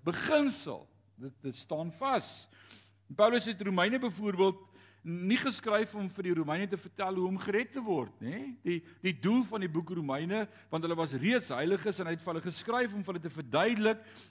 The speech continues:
wat werklik betrokke was by die daad van bekering en wat regtig gebeur het en hoe dood jy eintlik was, maar wat God eintlik vir jou kom doen het en wat die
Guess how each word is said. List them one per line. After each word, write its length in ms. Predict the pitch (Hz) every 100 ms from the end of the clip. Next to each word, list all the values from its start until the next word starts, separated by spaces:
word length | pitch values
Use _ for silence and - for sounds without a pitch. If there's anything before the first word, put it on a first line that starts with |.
| -
wat 220 | 151 170 117
werklik 460 | 165 226 226 196 156
betrokke 540 | 156 247 269 220 202
was 300 | 147 170 160
by 120 | 156 147
die 120 | 151 - - - _ _ -
daad 400 | 160 190 254 - -
van 300 | 190 170 165
bekering 680 | 160 190 285 330 269 202 117 135
en 60 | 160
wat 200 | 175 - - -
regtig 540 | 135 160 196 240 -
gebeur 320 | 202 165 220
het 80 | 208
en 100 | 170 180
hoe 60 | 160 160
dood 220 | 247 -
jy 140 | 185 151
eintlik 380 | 233 294 302 247 123
was, 320 | 147 185 - - -
maar 140 | - 160
wat 200 | 196 -
God 220 | 214 190
eintlik 340 | 196 254 349 247
vir 200 | 254 220
jou 60 | -
kom 160 | 190 147
doen 220 | 156 165
het 140 | 180 - - -
en 80 | 185
wat 100 | 185
die 80 | 190